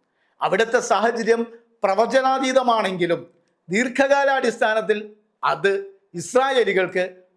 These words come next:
അനുകൂലമായിരിക്കണമെന്നില്ല. ഗസയിലെ ഇസ്രായേലിൻ്റെ ഗിഡിയൻ രഥങ്ങളുടെ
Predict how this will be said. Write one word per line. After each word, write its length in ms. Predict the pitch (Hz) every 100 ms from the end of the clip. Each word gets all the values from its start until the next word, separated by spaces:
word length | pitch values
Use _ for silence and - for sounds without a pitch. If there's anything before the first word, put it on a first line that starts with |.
| -
അനുകൂലമായിരിക്കണമെന്നില്ല. 1300 | 165 175 180 214 220 180 165 160 160 165 156 156 123 123 - _ _ _ _ _ _ -
ഗസയിലെ 540 | 180 - 240 247 254 277 - _ _ 175
ഇസ്രായേലിൻ്റെ 720 | - 240 247 247 240 233 226 185
ഗിഡിയൻ 320 | 214 262 269 247
രഥങ്ങളുടെ 480 | 226 240 240 233